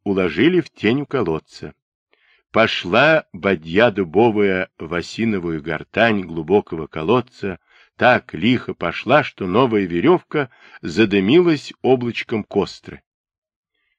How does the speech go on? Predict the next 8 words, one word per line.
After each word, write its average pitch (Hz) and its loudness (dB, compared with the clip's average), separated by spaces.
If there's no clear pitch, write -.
И 196 4
пошла 90 -2
потеха. - -10
«В - -20
харю 101 2
качни, 85 -6
в - -14
харю!» 107 0